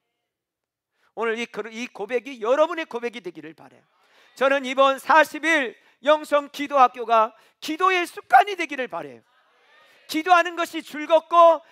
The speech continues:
여러분이 습관이 돼서 그 시간에 안 오면 왠지 힘들고 그리고 이 두려운 마음이 생기는. 제가 탁구도 해보고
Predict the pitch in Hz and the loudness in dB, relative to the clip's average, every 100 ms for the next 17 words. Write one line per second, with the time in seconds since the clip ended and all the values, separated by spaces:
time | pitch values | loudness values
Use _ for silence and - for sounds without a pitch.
0 | _ - 330 339 339 - 403 381 339 320 | _ 0 2 2 -4 -8 -2 2 2 2
1 | 262 - 254 220 - _ _ _ - 262 | -8 -4 -6 -6 -12 _ _ _ -14 -12
2 | - 262 247 240 - 190 277 339 339 320 | -4 0 2 0 0 2 4 2 -4 -4
3 | 262 _ _ 233 254 247 240 233 226 _ | -6 _ _ -14 -14 -12 -16 -16 -20 _
4 | - 349 339 302 254 220 _ _ _ _ | -16 -16 -12 -12 -10 -12 _ _ _ _
5 | _ _ _ _ 208 202 196 196 - _ | _ _ _ _ -12 -10 -12 -12 -14 _
6 | _ _ _ _ 180 175 165 _ _ _ | _ _ _ _ -16 -16 -16 _ _ _
7 | _ _ _ _ _ _ 208 226 214 208 | _ _ _ _ _ _ -12 -8 -8 -8
8 | 170 156 151 139 127 _ _ _ _ _ | -12 -12 -20 -20 _ _ _ _ _ _
9 | _ _ _ _ _ - 180 190 160 - | _ _ _ _ _ -10 -4 -4 -6 -12
10 | _ _ _ _ _ _ _ _ _ - | _ _ _ _ _ _ _ _ _ -18
11 | 202 247 208 202 185 170 170 175 165 | -18 -18 -14 -12 -12 -14 -18 -18 -20